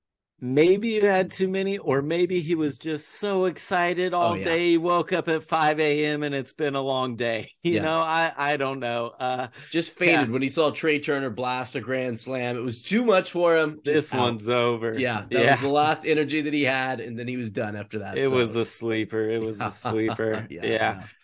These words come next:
Speaker 1: So, no, uh, I really enjoyed it. You know, I, I know you, uh,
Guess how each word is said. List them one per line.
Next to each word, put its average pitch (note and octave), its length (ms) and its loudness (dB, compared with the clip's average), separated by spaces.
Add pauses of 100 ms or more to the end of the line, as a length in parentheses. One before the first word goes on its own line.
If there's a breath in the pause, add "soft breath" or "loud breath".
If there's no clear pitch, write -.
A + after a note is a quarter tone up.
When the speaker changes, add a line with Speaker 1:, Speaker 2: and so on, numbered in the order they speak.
(220 loud breath)
Speaker 1:
So, E3 280 0
no, F#3+ 400 2
uh, D3 500 6
I D#3 120 4
really F3 520 0
enjoyed C#3 480 -2
it. A2 160 -6
You C3 100 -6
know, C#3 220 -4
I, C#3+ 360 0 (140)
I C#3 40 -2
know D3+ 240 -4
you, D3+ 440 -2
uh, C#3+ 300 -2